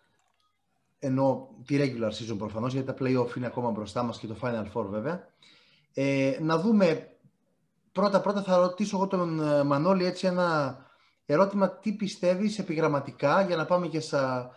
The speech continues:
στα ζεστά κουλούρια, τι έφταξε για τους δύο Έλληνες; Είμαστε συνηθισμένοι σε άλλα πράγματα και παρουσιαστήκανε πολύ χαμηλότερα οι ελληνικές ομάδες. Εν μέρει αναμενόμενα. Τι λες εσύ;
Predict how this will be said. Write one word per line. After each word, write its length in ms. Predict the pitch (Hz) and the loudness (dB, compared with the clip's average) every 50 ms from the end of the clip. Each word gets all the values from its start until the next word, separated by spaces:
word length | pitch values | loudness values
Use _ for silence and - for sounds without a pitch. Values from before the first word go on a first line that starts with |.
| _ _ _ | _ _ _
στα 160 | - - 151 143 | -6 -2 -2 0
ζεστά 280 | 135 131 - - 180 | 0 -2 0 0 0
κουλούρια, 520 | 180 - 151 147 160 165 165 196 196 196 - - - - _ _ _ _ _ _ _ _ | 2 2 0 0 0 0 0 0 -2 -2 -2 -8 -20 -20 _ _ _ _ _ _ _ _
τι 220 | - - 214 233 240 | -4 -2 0 2 2
έφταξε 380 | 220 226 - 185 156 - 151 | 0 0 -2 -4 -4 -4 -4
για 100 | 135 135 | -4 -4
τους 200 | 131 127 117 110 | -4 -6 -10 -4
δύο 200 | 113 135 127 117 | -2 0 0 2
Έλληνες; 720 | 110 107 104 98 95 95 95 110 117 - - - - _ _ _ _ _ _ _ _ _ _ _ _ _ _ _ _ _ _ _ _ _ _ _ _ _ _ _ _ _ _ _ _ _ - | 2 0 0 -4 -4 -6 -6 -8 -8 -12 -14 -16 -18 _ _ _ _ _ _ _ _ _ _ _ _ _ _ _ _ _ _ _ _ _ _ _ _ _ _ _ _ _ _ _ _ _ -10
Είμαστε 400 | - 170 185 196 190 202 190 - | -6 -4 -2 0 2 2 0 0
συνηθισμένοι 540 | 165 151 180 185 156 175 165 180 208 202 196 | -2 -2 -2 -2 -2 -2 -2 -2 0 0 0
σε 160 | 190 - 202 | -2 0 2
άλλα 260 | 202 208 202 185 147 - | 4 4 4 4 2 2
πράγματα 520 | 151 147 151 165 170 202 214 214 220 208 | 2 2 2 2 2 2 0 2 0 -2
και 220 | 202 - 214 202 202 202 202 202 202 196 202 196 196 185 - - _ - - _ _ _ _ _ | -4 -4 -4 -2 -2 -2 -2 -2 -2 -4 -4 -4 -6 -8 -10 -16 _ -20 -20 _ _ _ _ _
παρουσιαστήκανε 840 | - 196 185 185 180 185 185 180 - - 214 214 220 214 208 208 - - | 2 2 4 4 2 -2 -4 -6 -4 -4 -4 -2 0 0 0 -2 -4 -6
πολύ 340 | - 208 208 208 220 208 185 | -2 -2 0 2 2 0 0
χαμηλότερα 1120 | - - - 160 147 147 139 143 139 135 131 131 123 117 110 110 104 104 104 101 - - _ _ _ _ _ _ _ _ _ _ _ _ _ _ _ _ _ _ _ _ _ _ _ _ _ _ _ _ _ | -2 -2 -2 0 2 2 4 4 4 4 2 2 -2 -2 -2 -2 -2 -4 -6 -10 -12 -16 _ _ _ _ _ _ _ _ _ _ _ _ _ _ _ _ _ _ _ _ _ _ _ _ _ _ _ _ _
οι 140 | - 131 131 135 | -2 0 2 2
ελληνικές 440 | 127 131 131 - - 131 120 - | 2 0 -2 -2 -4 -6 -6 -6
ομάδες. 600 | 127 117 113 110 104 104 98 92 - - _ _ _ _ _ _ | -6 -6 -4 -4 -4 -6 -8 -10 -12 -18 _ _ _ _ _ _
Εν 140 | - 135 135 | -4 -2 0
μέρει 260 | 143 156 180 196 202 | 4 4 4 6 6
αναμενόμενα. 600 | 196 185 180 180 175 175 185 175 151 127 117 113 | 6 4 4 4 4 4 4 4 4 2 0 -2
Τι 100 | - 185 | -2 0
λες 200 | 180 175 151 135 | 2 2 2 2
εσύ; 440 | - - - - 131 151 156 - - | 0 -8 -8 -8 -8 -8 -8 -10 -18